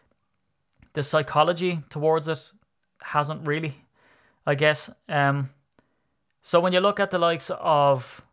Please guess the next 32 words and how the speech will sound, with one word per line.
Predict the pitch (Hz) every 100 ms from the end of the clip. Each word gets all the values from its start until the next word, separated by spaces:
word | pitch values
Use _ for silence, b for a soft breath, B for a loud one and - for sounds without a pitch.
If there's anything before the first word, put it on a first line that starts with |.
| _ _ _ _ _ _ _ _ _ _ _ _ -
uh, | 143 135 127
quarterbacks, | 151 143 135 123 123 - - _ _ _ _ -
you | 165
know, | 160
should | 151 180
they | 190
be | 196
subbing | - 190 185
them | 165
in? | 165 165 165
Into, | 165 147 170 156
so | 170 160
what | 156 160
I | 151
was | 139
actually | 131 -
gonna | 131
go | 143
on | 135
and | 117
say | 131
was, | 127 123 B B -
if | 156
you |
look | 180 208
at | 214
the | 180
likes | 165 -
of | 143 -
fourth | - 147 139
down, | 135 123 123 117
so, | - 139 131 127